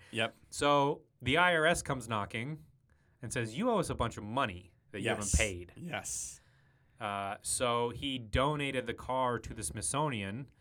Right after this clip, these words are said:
Speaker 2: to cover a tax bill of two hundred fifty grand,
Speaker 1: Mm-hmm.
Speaker 2: which is pretty
Speaker 1: Yeah.
Speaker 2: good.
Speaker 1: Yeah.
Speaker 2: <laughs> And now it's in Canada at some other museum. But there you go. That's the story of John Lennon's, uh, Rolls-Royce Phantom five.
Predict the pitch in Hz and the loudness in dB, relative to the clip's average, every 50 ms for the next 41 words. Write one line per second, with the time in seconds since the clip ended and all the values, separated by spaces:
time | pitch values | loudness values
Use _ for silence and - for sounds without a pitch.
0 | _ _ - - - - 123 120 110 113 110 104 - - - 123 120 120 - - | _ _ -14 -10 -4 -2 -2 0 0 0 0 0 2 2 2 2 2 -2 -4 -6
1 | - - 110 104 110 107 92 - - 120 113 110 101 104 101 - - 110 - - | -6 -4 -4 -4 -4 -6 -8 -10 -8 -6 -6 -4 -4 -6 -8 -8 -10 -12 -10 -12
2 | 92 - 98 92 92 92 90 87 - - - - 107 113 107 120 110 104 95 - | -12 -10 -10 -10 -10 -10 -10 -12 -14 -18 -16 -12 -10 -8 -6 -4 -4 -6 -6 -10
3 | - _ - 110 - - - - - - 120 104 104 98 104 110 107 - - 143 | -14 _ -12 -10 -10 -8 -10 -8 -6 -6 -6 -6 -6 -6 -2 -2 -2 -2 -2 -6
4 | 160 - - 190 285 - 110 101 - - 214 208 - - - 226 208 - - - | -6 -6 -2 -2 0 2 2 0 4 6 6 6 6 6 2 2 2 2 0 0
5 | - 185 - - - - - - - - - - 123 120 120 131 143 156 151 160 | -2 -2 -2 -2 -8 -16 -16 -14 -14 -16 -6 0 0 4 6 6 6 6 6 4
6 | 165 139 - 214 214 196 165 156 165 170 160 151 151 - 160 156 143 135 123 113 | 0 4 4 6 6 6 6 4 4 4 4 2 0 -2 -4 -2 -2 -2 -4 -6
7 | 101 101 101 95 95 95 - - 113 107 - - - _ _ _ _ - 117 113 | -6 -6 -6 -8 -8 -10 -4 -2 0 0 -2 -2 -12 _ _ _ _ -6 -2 -2
8 | 123 131 165 147 - - - - - - _ - - 113 - - 131 120 - 139 | 0 2 2 2 0 -2 -8 -16 -18 -18 _ -14 -10 -8 -6 -6 -6 -4 -2 0
9 | 135 131 123 117 123 123 127 127 123 120 120 120 120 - - - - _ _ - | 0 0 2 4 4 4 4 4 4 2 2 2 0 -4 -8 -12 -14 _ _ -20
10 | - - - - - - _ - 113 104 101 101 98 104 110 107 104 110 104 101 | -20 -20 -20 -20 -20 -20 _ -8 -4 -4 -4 -2 -2 -2 -2 -2 -2 -2 -2 -2
11 | - - 104 95 87 101 98 - 90 90 - - - | -4 -6 -8 -8 -8 -10 -12 -12 -14 -16 -16 -20 -20